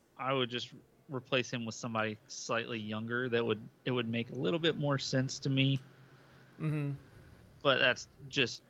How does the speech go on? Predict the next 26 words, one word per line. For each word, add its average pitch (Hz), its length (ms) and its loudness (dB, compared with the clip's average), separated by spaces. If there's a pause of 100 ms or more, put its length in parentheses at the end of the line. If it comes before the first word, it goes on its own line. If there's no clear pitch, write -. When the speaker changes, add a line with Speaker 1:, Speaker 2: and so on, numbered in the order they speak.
(280)
Speaker 1:
nitpicking, 117 600 -4
really. 110 320 -4 (680)
Speaker 2:
Uh, 139 220 10
do 139 120 2
you 139 60 6
have 143 220 8
anybody 147 420 4
in 135 100 0
mind? 147 360 0 (260)
But 196 140 8
I 196 100 12
think 226 320 2
that's - 280 6 (180)
part 160 320 10
of 143 80 4
what 131 160 6
makes 135 260 0
that 120 280 0 (840)
character 139 360 6
kinda 135 280 6
work, 143 300 6
though, 123 120 4
is 113 100 0
the 127 80 -4
fact 135 360 6
that 120 200 0